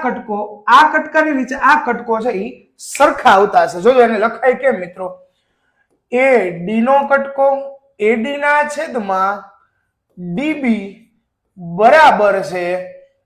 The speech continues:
એ ઈ ના છેદમાં ઈ સી. ચાલો મિત્રો, કટકા દેખાય છે, ઉપર એ ડી નો કટકો છે, નીચે ડી બી નો કટકો છે, ઓલી બાજુ ઈ સી, એ ઈ નો કટકો છે ને નીચે ઈ સી નો કટકો છે.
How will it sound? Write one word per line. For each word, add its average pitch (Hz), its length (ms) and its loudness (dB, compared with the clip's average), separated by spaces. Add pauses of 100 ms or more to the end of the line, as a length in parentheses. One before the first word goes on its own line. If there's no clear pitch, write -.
(340)
એ 247 220 -2
ઈ 247 540 -8 (960)
ના 214 400 2
છેદમાં 196 680 -4 (300)
ઈ 226 180 0
સી. - 640 -12 (500)
ચાલો 220 220 4
મિત્રો, 226 260 2
કટકા 247 360 4
દેખાય 262 300 6
છે, 262 140 4
ઉપર 269 360 4
એ 294 100 8
ડી 311 140 2
નો 294 120 2
કટકો 247 400 2
છે, 214 180 0 (300)
નીચે 226 280 0
ડી 302 160 2
બી 320 140 2
નો 302 120 4
કટકો 240 380 2
છે, 214 220 -2 (320)
ઓલી 277 220 4
બાજુ 202 260 6 (160)
ઈ 285 100 0
સી, 311 180 -4
એ 311 380 4
ઈ - 20 4
નો 320 140 6
કટકો 226 340 0
છે 208 120 -2
ને 190 100 -2
નીચે 214 460 -4
ઈ 285 80 -2
સી 269 200 -4
નો 190 140 -4
કટકો 170 400 -10
છે. 147 80 -20